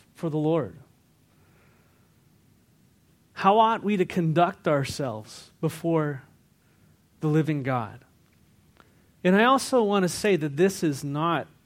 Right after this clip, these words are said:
the temple. And this is where I want to go further and to say that who, where's the temple of God? Whoa. Don't you know that you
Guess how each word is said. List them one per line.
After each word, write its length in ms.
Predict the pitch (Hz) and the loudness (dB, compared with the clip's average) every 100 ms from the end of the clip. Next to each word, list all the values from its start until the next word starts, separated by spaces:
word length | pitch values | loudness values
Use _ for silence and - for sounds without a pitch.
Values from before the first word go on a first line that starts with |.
| _ - | _ -12
the 80 | 135 | -10
temple. 540 | - 160 151 110 92 - _ _ _ _ _ _ _ _ _ _ _ _ _ | -4 -6 -6 -10 -12 -20 _ _ _ _ _ _ _ _ _ _ _ _ _
And 100 | 156 | -2
this 160 | 160 170 | -2 0
is 240 | 165 - | -4 -4
where 180 | 175 165 | 0 4
I 40 | 151 | 4
want 200 | 156 151 | 4 0
to 60 | |
go 120 | 135 | -2
further 720 | 131 - 175 165 139 123 120 - _ | -4 2 6 6 6 -2 -8 -14 _
and 120 | 143 | -8
to 80 | 139 | -6
say 340 | - - 156 | -6 -2 0
that 180 | 139 139 | 0 -6
who, 240 | - 208 208 | -4 -4 -2
where's 380 | - 165 196 214 | -2 6 6 6
the 80 | 180 | 2
temple 440 | 165 180 170 165 | -2 -2 -2 0
of 120 | 151 135 | 0 2
God? 320 | 151 117 - - _ _ _ - - - _ _ _ _ _ _ _ _ _ _ _ - | 0 0 -6 -20 _ _ _ -20 -20 -20 _ _ _ _ _ _ _ _ _ _ _ -6
Whoa. 540 | - 202 190 170 123 117 - _ _ _ _ _ _ _ _ _ _ _ _ _ _ _ _ _ _ _ _ _ _ _ _ | 4 6 6 6 2 -4 -14 _ _ _ _ _ _ _ _ _ _ _ _ _ _ _ _ _ _ _ _ _ _ _ _
Don't 340 | - 147 156 - | -4 -4 -4 -4
you 60 | |
know 260 | 156 151 165 | -4 -2 -2
that 180 | 131 120 | -2 -6
you 600 | 120 135 202 143 107 | -4 -2 0 0 -4